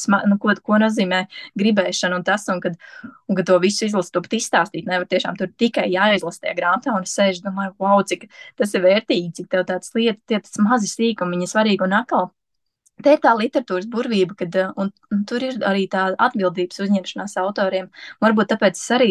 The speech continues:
distancējos no kaut kā pārmēru dziļa, kuras, kur man liekas, "Zane, ko tu par to pati zini vispār? Kā tu," nu, labi, ko es par šķiršanos zinu, bet man sajūta, ka <laughs> es, es zināju, ko tie autori dara. Un, un, un tad tāds, un tur, tur es neko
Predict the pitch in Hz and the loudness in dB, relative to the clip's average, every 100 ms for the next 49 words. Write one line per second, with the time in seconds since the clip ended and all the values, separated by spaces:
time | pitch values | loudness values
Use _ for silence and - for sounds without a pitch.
0 | - 185 196 - 302 233 185 180 196 180 | 2 -2 -4 0 -2 2 2 0 0 -4
1 | 180 185 208 247 185 - - - - _ | 0 -2 0 0 0 -2 -20 -20 -20 _
2 | 196 196 254 226 185 185 180 247 226 185 | 0 2 4 2 0 -2 -4 -4 -4 -4
3 | 175 - - - 208 202 190 202 - - | -6 -6 -10 -4 2 2 4 2 0 -8
4 | - 190 214 214 - 254 - - 180 175 | -2 2 2 0 0 0 0 -6 -4 -2
5 | 208 - 247 214 208 - - - - - | -2 -2 0 2 2 -2 -6 -6 -4 0
6 | 226 - 208 208 - 220 220 - - 180 | -2 0 2 2 0 -6 -6 -6 -6 -6
7 | - - 370 - 233 220 - 202 - - | -8 -4 0 0 -2 -6 -4 -6 -6 -20
8 | - - 190 320 - 349 302 - 226 277 | -16 -4 2 2 4 4 4 2 0 2
9 | - 302 240 - 302 294 480 453 180 180 | 2 2 0 -2 -2 2 4 6 4 2
10 | 180 208 208 262 240 190 240 240 - - | 0 2 0 0 0 0 -2 -4 -8 -20
11 | - _ _ - 247 285 - 226 208 202 | -20 _ _ -6 -2 -2 2 2 4 2
12 | 185 - - - - - 214 208 247 - | 2 -2 -10 -10 -12 -2 2 4 4 2
13 | 247 247 - | 0 0 2